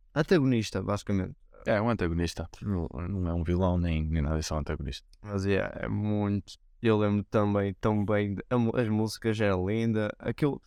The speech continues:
Speaker 1: aquilo realmente
Speaker 2: Ah, bem, eu dou aí, quem quiser ver em português, o sapo ponto P T tem os vídeos lá. É, não é pirataria, porque o Sapo pagou para ter isso. O Sapo cá em Portugal é uma cena mesmo fidedigna.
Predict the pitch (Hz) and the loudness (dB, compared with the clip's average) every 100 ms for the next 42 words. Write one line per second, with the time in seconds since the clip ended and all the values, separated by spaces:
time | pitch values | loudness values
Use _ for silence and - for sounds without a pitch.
0 | _ _ - 185 262 214 190 180 165 143 | _ _ -8 -2 0 2 2 2 -2 0
1 | 127 101 123 117 113 113 107 98 110 104 | 0 2 0 2 0 0 2 2 0 -2
2 | 113 107 98 95 101 104 - 95 87 95 | 0 2 2 2 2 0 -2 0 4 2
3 | 101 - - 95 90 90 87 90 - 87 | 2 -4 -2 0 0 0 -2 -4 -2 -2
4 | - 110 117 _ _ - - 90 85 90 | -2 -4 -4 _ _ -20 -6 -4 -2 -4
5 | 82 85 107 - _ - - - - 85 | -2 0 -2 -6 _ -20 -20 -8 0 0
6 | 82 - - - - - - - _ - | 0 -6 -20 -20 -20 -20 -20 -20 _ -14
7 | - 87 82 80 85 78 80 _ - 120 | -6 -2 0 0 -2 -2 -6 _ -14 -4
8 | 139 139 135 131 131 143 147 147 139 120 | 0 2 2 0 0 0 0 0 -2 -2
9 | 131 117 123 131 147 156 - 110 113 - | -2 0 -2 0 0 0 -4 -4 -4 0
10 | 107 - - 104 104 101 101 85 95 98 | -2 -2 -2 -2 0 -2 -2 -2 -2 0
11 | 110 - - _ - - - 87 - 92 | -2 -4 -16 _ -20 -18 -4 -2 0 0
12 | 85 - 92 90 87 87 87 92 87 85 | -2 -4 -2 0 2 0 0 0 2 2
13 | 85 95 87 78 76 76 - - _ _ | 0 0 -2 0 -2 -4 -10 -20 _ _
14 | _ - - 85 85 95 101 107 | _ -10 -4 -2 2 2 2 -2